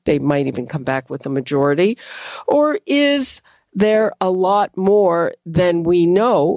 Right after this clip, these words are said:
about the weed charity scandal that the Prime Minister is trying to hide? So Canadians usually punish politicians that spark unnecessary elections, but that doesn't seem to be holding water now, as we've seen in two provincial elections.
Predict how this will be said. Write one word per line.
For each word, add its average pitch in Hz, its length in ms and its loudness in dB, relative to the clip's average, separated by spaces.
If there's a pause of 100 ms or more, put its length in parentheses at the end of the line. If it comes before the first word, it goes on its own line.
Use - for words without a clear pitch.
about 170 380 -2
the 185 80 -2
weed 156 260 -2
charity 214 460 0
scandal 160 560 0
that 165 400 0
the 170 100 -2
Prime 165 320 0
Minister 160 760 0
is 160 420 2 (140)
trying 139 460 0
to 135 500 -4
hide? 151 600 -4 (520)
So 233 420 0 (140)
Canadians 285 760 2
usually 214 680 4
punish 185 680 -6 (300)
politicians 180 800 0
that 196 180 -2
spark 151 400 -4
unnecessary 151 760 0
elections, 165 600 -2
but - 180 -4
that 202 240 -4
doesn't 226 300 -2
seem 214 380 0
to 196 340 0
be 180 260 -2
holding 175 580 2
water 165 440 0
now, 165 380 0
as 190 140 -4
we've 175 200 -2
seen 175 260 2
in 170 160 2
two 170 180 0
provincial 185 640 0
elections. - 640 -4